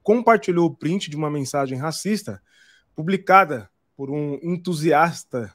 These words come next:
de Nicolas na caixa de comentários do canal da C N N no YouTube, no vídeo em que a jornalista entrevista o parlamentar mineiro e a deputada Fernanda, é, Malchione-,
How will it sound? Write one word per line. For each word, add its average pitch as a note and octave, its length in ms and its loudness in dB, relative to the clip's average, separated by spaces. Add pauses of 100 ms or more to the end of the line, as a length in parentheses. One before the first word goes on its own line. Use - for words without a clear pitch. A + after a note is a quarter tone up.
(140)
de B2 160 -8
Nicolas C3+ 500 -2
na C3 120 -6
caixa D3 380 0
de C#3+ 100 -6
comentários C3+ 640 -2
do C3+ 80 -6
canal C3+ 320 -4
da C3+ 100 -2
C D3 160 -6
N D#3+ 120 -2
N E3 260 0
no E3 80 -2
YouTube, F#3+ 480 -2 (560)
no D#3 120 0
vídeo E3 300 0
em F3 80 0
que E3 200 0
a D3 140 4
jornalista D#3 500 -2
entrevista E3+ 540 -2
o D3 40 -6
parlamentar B2+ 540 -2
mineiro D3+ 460 2 (460)
e C#3 60 0
a C#3+ 40 2
deputada D3+ 420 -2
Fernanda, D3 720 -2 (240)
é, A#2+ 180 -6
Malchione-, C#3 640 0